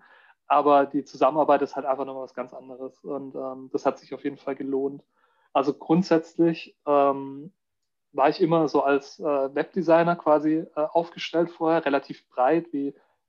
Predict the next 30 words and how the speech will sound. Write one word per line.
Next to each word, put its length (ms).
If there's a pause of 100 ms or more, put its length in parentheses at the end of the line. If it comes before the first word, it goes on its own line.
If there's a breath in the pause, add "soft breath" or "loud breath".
die 60
meisten 360
deiner 200
Kunden 400
so 160
zu 220
Beginn 320
der 140
Zusammenarbeit. 680
Und 80
ich 100
habe 140
immer 160
versucht, 440
so 260 (260 loud breath)
einzelne, 800 (560)
einzelne 360
Teile, 640
äh, 40
also 600
Website, 680
äh, 160
ein 160
bisschen 580
Digitalmarketing, 800
was 160
dazugehört 540
und 120
so 100
weiter, 340